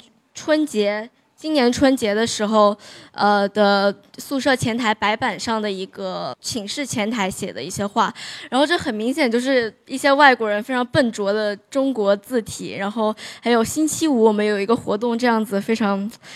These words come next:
直白的 Google，一，一看就是 Google Translate 出来的东西。嗯，但是我就是觉得感觉到了尊重，感受到了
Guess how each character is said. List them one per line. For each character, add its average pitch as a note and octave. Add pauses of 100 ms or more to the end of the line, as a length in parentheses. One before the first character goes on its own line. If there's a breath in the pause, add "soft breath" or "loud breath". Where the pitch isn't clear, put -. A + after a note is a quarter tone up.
(200 loud breath)
直 A#3
白 A#3
的 A#3 (480 loud breath)
Google， C4+
一， A#3
一 A3+
看 D4
就 C#4
是 C4+
Google C#4
Translate C#4+
出 -
来 A3+
的 G#3+
东 A3
西。 - (400 loud breath)
嗯， B3
但 D4+
是 D#4
我 C4
就 A#3
是 D4+
觉 A3+
得 A#3 (120)
感 G#3
觉 G#3
到 A3+
了 G#3+
尊 A3
重， G#3
感 G#3
受 A#3
到 A3+
了 G3